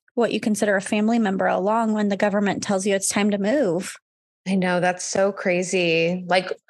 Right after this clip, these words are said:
Speaker 2: so our household, we have just our cat, and we've always dabbled in the last, like, eight years, always being like, "Oh, we should get a dog."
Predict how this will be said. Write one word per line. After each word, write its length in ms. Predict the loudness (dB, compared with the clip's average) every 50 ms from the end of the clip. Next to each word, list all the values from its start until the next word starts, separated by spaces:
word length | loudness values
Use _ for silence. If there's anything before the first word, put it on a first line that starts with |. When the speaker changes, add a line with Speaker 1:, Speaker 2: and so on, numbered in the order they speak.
| -14 -14 -14 -14 -12
Speaker 2:
so 460 | -4 0 0 2 2 2 0 -4 -2 0
our 180 | 0 2 2 0
household, 720 | 0 0 -2 -2 -2 -2 -2 0 2 2 2 0 -2 -2
we 220 | -2 0 2 2 0
have 680 | 0 0 -2 0 0 2 2 2 0 -2 -4 -8 -10
just 300 | -4 -2 -2 0 0 0
our 140 | 0 0 0
cat, 420 | -2 -4 -2 0 2 2 0 0 -4 _ _ _ _ _ _ _ _ -6
and 420 | -2 0 0 2 2 0 0 0 0
we've 280 | 0 0 0 0 0
always 400 | 0 0 2 2 0 0 -2 -4
dabbled 720 | -2 0 0 2 2 2 2 2 2 2 2 0 0 -2
in 140 | -2 -2 0
the 120 | 0 0
last, 460 | 2 2 2 2 0 0 -2 -6 -6 -2
like, 360 | 0 2 2 2 0 0 -4 -10 -20 _ _ _ _ _ -2
eight 160 | -2 -2 0
years, 460 | 0 0 0 0 2 0 0 0 -2 -2
always 320 | 0 0 0 0 0 -2
being 140 | -2 -2 0
like, 160 | 0 -2 0 0
"Oh, 180 | 0 2 2
we 100 | 2 0
should 220 | -2 -2 -4 -2 0
get 140 | 0 0 0
a 80 | 0
dog." 520 | 0 0 0 2 0 0 0 -2 -4 -6